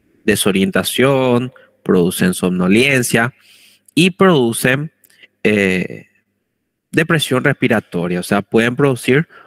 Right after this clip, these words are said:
un paro respiratorio en colapso cardiovascular. Entonces, los opioides son algo más reservado para ciertos pacientes nada más.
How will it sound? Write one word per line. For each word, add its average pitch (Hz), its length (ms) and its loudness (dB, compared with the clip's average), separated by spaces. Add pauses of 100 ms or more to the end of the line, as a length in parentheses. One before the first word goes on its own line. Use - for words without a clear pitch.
(160)
un 135 220 -2
paro 117 340 2
respiratorio 117 920 -2 (280)
en 135 180 -4
colapso 120 600 2
cardiovascular. 104 960 -2 (1040)
Entonces, - 520 0 (640)
los 196 300 2
opioides 156 640 0
son 196 320 -2
algo 151 540 2
más 156 400 2
reservado 151 720 2
para 147 180 2
ciertos 185 640 0
pacientes 110 560 -2
nada 117 280 0
más. 110 400 -2